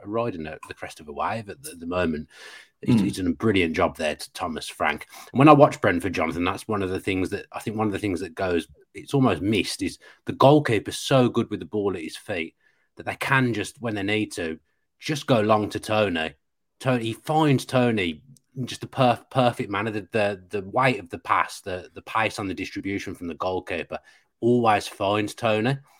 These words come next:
Speaker 1: And Toney will, Toney will win headers and win flick-ons for Mbeumo and, and Wissa if he, if he plays as well.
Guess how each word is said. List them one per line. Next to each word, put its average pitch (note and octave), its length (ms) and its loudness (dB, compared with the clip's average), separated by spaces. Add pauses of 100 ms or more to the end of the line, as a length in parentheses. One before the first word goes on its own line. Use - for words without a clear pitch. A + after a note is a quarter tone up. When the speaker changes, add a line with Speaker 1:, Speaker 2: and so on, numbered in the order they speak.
(120)
Speaker 1:
And G#2 100 -12
Toney D3 220 4
will, A#2+ 100 4
Toney C3 320 2
will G#2 80 0
win G2+ 180 0
headers F#2 300 -2
and F2 140 -2
win G#2+ 160 0
flick-ons G#2+ 420 -4
for G2+ 120 -10
Mbeumo F2+ 640 -2
and, F#2 160 -6
and F2 200 -10
Wissa F2+ 360 -6
if E2+ 80 -6
he, F#2+ 80 -12
if - 180 -18
he F2+ 100 -12
plays E2+ 400 -6
as E2 120 -10
well. F2 300 0